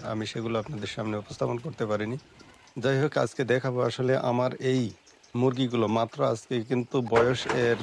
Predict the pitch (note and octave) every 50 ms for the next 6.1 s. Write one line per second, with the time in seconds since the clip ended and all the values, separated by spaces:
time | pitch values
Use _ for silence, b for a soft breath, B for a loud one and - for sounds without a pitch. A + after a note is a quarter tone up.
0 | - - D3 A#2+ A#2+ A2+ G2+ G2 - A2 A#2 - - - - - - - - -
1 | - - C3+ C3+ - - C#3+ C#3 C#3 D3+ D3+ D3 C#3 D3+ C#3 C3+ B2 A2+ A#2+ B2
2 | A#2+ A#2+ B2 B2+ C3 C3 B2 B2 A#2+ A2+ A2+ G#2+ A2 A2+ G#2+ - - C3+ A#2+ C3+
3 | A#2 G2+ A2+ A#2+ C3 B2+ A#2 A2+ A2 G#2 G#2 G#2 G2+ F#2+ G2 F#2 - - - D3
4 | C3 C3 B2+ - B2+ - - C3 B2 A2+ G#2+ A2+ A2+ - D3 C3 - C#3 B2 -
5 | - C#3+ - - C#3+ B2 G#2+ G#2+ G#2+ G2 - B2+ A#2 G2+ F#2 - G#2 G2+ G#2 -
6 | - D#3